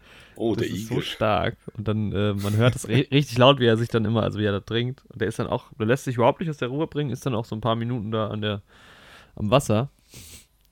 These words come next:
Speaker 1: Mhm.
Speaker 2: Schlabbert sich da einen ab. Das finde ich sehr, sehr süß. Vielleicht kommt auch der Igel in der Podcast-Folge dann mal vorbei.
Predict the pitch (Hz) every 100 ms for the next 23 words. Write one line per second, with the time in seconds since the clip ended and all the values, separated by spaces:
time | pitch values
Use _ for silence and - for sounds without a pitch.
0 | _ 139 113 143 151 - 107 113 113 -
1 | 104 - 95 - - _ - _ - 101
2 | - - 104 104 92 95 101 - _ _
3 | _ _ 113 113 131 127 131 135 139 135
4 | 120 117 135 98 98 - 98 98 95 98
5 | 98 - - 92